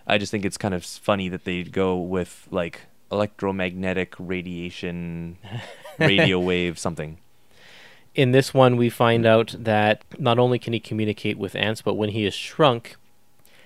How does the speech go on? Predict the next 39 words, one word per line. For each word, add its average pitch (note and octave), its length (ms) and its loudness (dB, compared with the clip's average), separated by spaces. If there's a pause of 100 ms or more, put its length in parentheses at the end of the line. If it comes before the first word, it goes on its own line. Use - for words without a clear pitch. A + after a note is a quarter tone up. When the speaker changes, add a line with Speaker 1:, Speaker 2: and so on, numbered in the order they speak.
(200)
Speaker 2:
he C3+ 240 -4
actually B2+ 380 -2
retains B2 800 -2
the A#2+ 200 -6
strength B2+ 420 2
that A2+ 120 4
he A2 220 0
had G#2+ 280 0
when G#2+ 120 -2
he's G2+ 140 -4
full A2+ 200 0
size. G#2 500 2 (400)
Like, A#2+ 160 -4
we C#3+ 120 2
know D3 120 6
that A2+ 140 2 (180)
ants - 520 -8 (200)
can G#2 220 -6
lift G2+ 180 -4
a G2 60 -4
tremendous F#2+ 720 -8
amount F#2+ 360 -8
of - 320 -16
weight G#2+ 380 -2
compared G2 400 -6
to F#2+ 100 -14
their E2+ 140 -8
body F#2 340 -4
size. F2+ 580 -10 (240)
Speaker 1:
Yeah, F2 160 -4 (500)
fifty G#2 240 -6
times F2 400 -4
approximately. E2+ 680 -8 (340)
Speaker 2:
But A#2 180 6
with G#2 220 0
Ant-Man, B2+ 420 0
we're G2 80 -2
talking, F#2 440 -4
like, - 360 -6